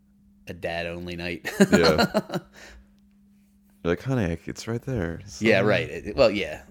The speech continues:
Speaker 1: My wife's very cool considering I do a good bit
Speaker 2: That's
Speaker 1: of
Speaker 2: good.
Speaker 1: comedy things, you know.
Speaker 2: How is, I've never,
Speaker 1: Considering.
Speaker 2: I don't think I've met your wife.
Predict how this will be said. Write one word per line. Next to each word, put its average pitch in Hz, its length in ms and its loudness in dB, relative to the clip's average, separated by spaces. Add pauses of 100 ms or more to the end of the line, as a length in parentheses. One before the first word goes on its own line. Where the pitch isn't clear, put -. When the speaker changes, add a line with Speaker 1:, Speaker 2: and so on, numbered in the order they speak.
(140)
Speaker 1:
My 151 180 -2
wife's 101 260 -2
very 92 400 -6
cool 85 240 -8
considering 80 580 -8
I 78 80 -12
do 117 200 -8
a 80 120 -10 (200)
good 78 200 -10
bit 71 200 -14 (340)
Speaker 2:
That's 98 200 -2
Speaker 1:
of - 60 -20
Speaker 2:
good. 80 300 -4
Speaker 1:
comedy - 360 -14
things, - 500 -20 (540)
you 82 120 -8
know. 62 200 -16 (280)
Speaker 2:
How 92 240 6
is, 95 180 4
I've 90 140 2
never, 107 240 6
Speaker 1:
Considering. - 80 2
Speaker 2:
I 85 40 2
don't 113 160 0
think 127 140 0
I've 90 140 0
met 95 160 -2
your 78 120 0
wife. 76 380 -2